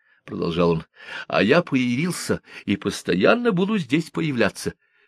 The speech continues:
Если же я умру, то после каждого дурно сваренного вами обеда буду приходить и душить вас по ночам.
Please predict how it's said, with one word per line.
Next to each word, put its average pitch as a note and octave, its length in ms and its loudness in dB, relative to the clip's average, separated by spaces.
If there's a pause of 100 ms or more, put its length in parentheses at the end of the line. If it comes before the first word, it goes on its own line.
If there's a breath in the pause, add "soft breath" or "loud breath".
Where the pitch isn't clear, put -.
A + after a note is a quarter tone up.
(140)
Если B2+ 420 2
же G#2 180 4
я C3 220 8
умру, G#2 680 4 (100)
то G#2+ 100 -2
после G#2 340 -2
каждого A2 440 2
дурно G2+ 520 0
сваренного F#2+ 680 2 (200 loud breath)
вами G#2+ 420 4
обеда G2 420 4
буду F#2 180 0
приходить F#2+ 720 0 (220 soft breath)
и A#2+ 180 8
душить A#2 640 0
вас G2+ 300 0 (160)
по A#2 100 0
ночам. G#2 380 0